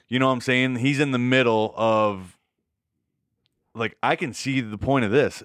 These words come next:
And also, same subject matter, I can see the point of why they're doing that.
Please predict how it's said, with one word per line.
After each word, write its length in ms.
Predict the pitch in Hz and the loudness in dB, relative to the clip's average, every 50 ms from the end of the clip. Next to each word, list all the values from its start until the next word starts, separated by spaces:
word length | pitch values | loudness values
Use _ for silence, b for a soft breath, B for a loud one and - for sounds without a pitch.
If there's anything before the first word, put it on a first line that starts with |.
| _ | _
And 420 | - 127 123 120 117 113 107 104 - b b b b b b b b | -4 -2 -2 0 -2 -2 -4 -8 -10 b b b b b b b b
also, 640 | - - 185 208 - - 117 110 110 113 127 - _ _ _ _ _ _ | 2 2 2 2 0 0 0 2 2 0 -2 -4 _ _ _ _ _ _
same 320 | _ - - 156 151 143 131 | _ -2 0 0 0 0 2
subject 400 | - 156 190 175 135 104 95 - | 2 0 0 2 -2 -4 -4 -4
matter, 300 | 98 98 98 101 104 - | -4 -2 -2 -2 -2 -2
I 140 | - 117 135 | -2 -4 -4
can 120 | 165 143 | -4 -6
see 160 | 117 - 123 117 | -8 -6 -6 -6
the 100 | 101 98 | -6 -6
point 260 | - - 110 110 104 | -4 -4 -4 -4 -2
of 60 | 95 | -2
why 220 | 90 92 95 92 90 | -2 0 0 0 0
they're 180 | 90 123 147 | 0 -2 -2
doing 260 | 117 98 90 87 82 82 | -2 -4 -8 -8 -10 -10
that. 240 | 80 78 80 82 | -12 -12 -14 -16